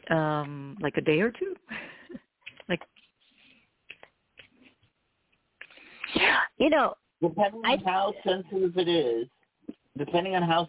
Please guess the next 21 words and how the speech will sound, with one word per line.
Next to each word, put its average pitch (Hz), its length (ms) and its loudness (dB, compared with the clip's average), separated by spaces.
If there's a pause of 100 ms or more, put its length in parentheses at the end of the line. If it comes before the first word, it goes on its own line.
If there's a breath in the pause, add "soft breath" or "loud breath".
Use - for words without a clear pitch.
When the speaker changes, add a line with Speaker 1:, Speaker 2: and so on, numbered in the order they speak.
Speaker 3:
sensitive 160 400 0
the 139 120 -4 (100)
case 139 220 -2 (200)
is, 101 480 0 (280)
like, 98 340 0 (360)
give 131 180 -4
them, 131 280 -2 (180)
let 170 180 2
the, 170 80 0 (120)
I, 147 280 2
I, 143 300 -2
my 143 140 2
biggest 185 340 -2
temp-, 156 180 0 (400)
temptation 135 560 -2
is 123 80 -6
to - 180 -4
say, 120 60 4
"Let 120 180 2
them 120 180 -12
come 123 200 -4